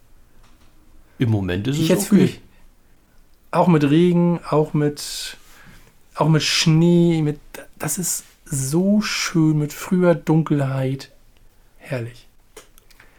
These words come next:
Speaker 1: Na, da bist du
Speaker 2: Das
Speaker 1: auch
Speaker 2: ist
Speaker 1: ein
Speaker 2: genau
Speaker 1: ganz
Speaker 2: das, was
Speaker 1: komischer
Speaker 2: ich brauche.
Speaker 1: Typ.
Speaker 2: Nee, bin ich überhaupt nicht.
Speaker 1: <laughs>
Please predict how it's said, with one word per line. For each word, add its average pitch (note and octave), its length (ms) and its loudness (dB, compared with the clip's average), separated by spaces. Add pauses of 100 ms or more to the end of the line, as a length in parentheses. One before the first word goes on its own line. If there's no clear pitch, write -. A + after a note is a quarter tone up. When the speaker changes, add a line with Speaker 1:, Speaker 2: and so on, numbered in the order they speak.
Speaker 1:
Na, G#2+ 80 -8
da A#2+ 160 -4
bist D#3 200 -2
du - 60 0
Speaker 2:
Das - 80 2
Speaker 1:
auch B2+ 60 4
Speaker 2:
ist B2+ 60 4
Speaker 1:
ein B2 100 2
Speaker 2:
genau A#2 80 2
Speaker 1:
ganz C3 100 0
Speaker 2:
das, C#3 140 -4
was A#2+ 60 2
Speaker 1:
komischer A2 260 0
Speaker 2:
ich - 60 -8
brauche. G#2+ 300 -4
Speaker 1:
Typ. - 80 -18 (760)
Speaker 2:
Nee, C3 120 -2
bin C3 140 -4
ich A#2+ 120 -4
überhaupt A#2+ 360 -6
nicht. - 120 -4
Speaker 1:
<laughs> - 680 0